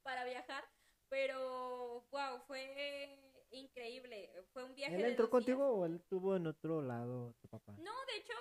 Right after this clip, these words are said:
Speaker 1: él se estuvo allá afuera, en el día del concierto, este, se estuvo el día del meet and greet, porque fue un, adquirí un boleto que incluía, pues, conocer al artista. Entonces,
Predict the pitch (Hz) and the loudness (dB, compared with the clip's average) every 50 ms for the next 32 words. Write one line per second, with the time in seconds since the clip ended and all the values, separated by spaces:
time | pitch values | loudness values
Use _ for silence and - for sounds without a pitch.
0 | 453 440 403 370 359 349 339 - _ 427 427 427 _ 349 339 330 339 349 349 349 | -4 -6 -6 -6 -6 -10 -12 -10 _ -8 -8 -8 _ -14 -12 -6 -4 -4 -2 -2
1 | 320 320 381 381 - 320 285 254 247 247 269 269 269 269 262 262 254 247 247 247 | -4 -6 -6 -6 -4 -4 -4 -2 -2 -4 -4 -4 -6 -12 -16 -18 -18 -18 -18 -14
2 | 240 240 254 254 254 247 262 285 277 - 311 302 277 269 - 269 247 233 233 233 | -12 -10 -6 -4 -2 -2 -2 -4 -4 -2 -2 -2 -2 -2 -8 -8 -8 -8 -8 -10
3 | - _ 247 240 240 240 240 233 226 226 233 247 - _ _ 220 220 220 214 214 | -12 _ -8 -6 -6 -6 -6 -6 -8 -8 -10 -12 -14 _ _ -14 -12 -12 -14 -12
4 | _ 247 240 247 _ _ 240 226 - - 240 240 247 247 247 240 240 240 233 220 | _ -12 -12 -12 _ _ -14 -14 -10 -10 -8 -6 -6 -6 -6 -6 -8 -6 -6 -6
5 | 220 233 240 247 247 247 240 240 240 247 247 - 240 247 262 - _ 269 - - | -4 -6 -8 -10 -12 -16 -12 -10 -10 -12 -10 -10 -10 -10 -10 -10 _ -12 -12 -10
6 | 214 208 - _ _ _ _ _ _ _ _ _ _ - 262 254 254 269 269 269 | -16 -18 -18 _ _ _ _ _ _ _ _ _ _ -4 -2 -2 -2 -4 -6 -10
7 | 277 277 277 277 277 277 277 277 277 277 262 _ _ _ _ - 247 247 - - | -12 -14 -14 -16 -16 -16 -18 -18 -20 -20 -20 _ _ _ _ -4 -4 -4 -4 -12
8 | 269 269 269 269 277 277 277 277 294 277 277 277 277 269 - - 247 240 233 226 | -12 -10 -10 -10 -12 -12 -4 -4 -2 -2 -2 -6 -8 -14 -12 -10 -8 -8 -8 -8
9 | 226 226 _ _ 240 233 240 233 233 226 233 233 233 233 233 233 - 190 214 - | -10 -14 _ _ -12 -10 -6 -4 -4 -2 -2 -2 -2 -2 -2 -2 -4 -4 -6 -8
10 | _ 233 233 - _ _ _ _ 240 226 220 214 214 - 220 214 214 220 226 226 | _ -12 -14 -14 _ _ _ _ -10 -10 -10 -14 -8 -6 -6 -6 -4 -6 -8 -8
11 | 220 _ 320 339 - _ 311 _ _ _ _ _ _ _ _ _ _ 233 240 233 | -10 _ -14 -14 -14 _ -20 _ _ _ _ _ _ _ _ _ _ -16 -16 -14
12 | _ 220 220 208 214 - 240 233 240 | _ -12 -12 -12 -12 -12 -10 -10 -10